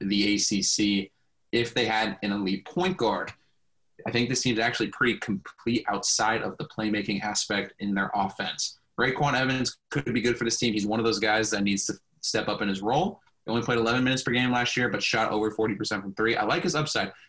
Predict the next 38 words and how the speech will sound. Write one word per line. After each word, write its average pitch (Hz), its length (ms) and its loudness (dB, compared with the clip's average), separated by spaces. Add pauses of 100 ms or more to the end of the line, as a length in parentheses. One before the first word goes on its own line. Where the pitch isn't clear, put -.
(140)
I 143 120 2
wouldn't 226 300 2
consider 160 340 2
him 143 80 4
elite, 131 240 2
though, 104 140 0
even 151 240 4
if 156 100 -2
he - 100 0
does, 117 440 2 (200)
you 110 120 -2
know, 98 60 -2
continue 110 420 0
to 101 60 -2
shoot 107 280 2
well 104 160 2
from 98 180 -2
three 95 360 -2 (240)
and 104 180 -2
can, 104 240 0
you 104 100 2
know, 98 180 -2 (240)
increase 143 480 2
his 135 120 2
assist 123 400 0
numbers 104 380 0
and 117 80 -2
all 113 140 0
that 101 120 0
stuff. - 320 -4
If 123 80 -10
he 160 100 4
does, 185 300 2
if 185 140 0
he 180 180 -2 (100)
continues 190 440 0
to 185 60 -2
produce - 500 -6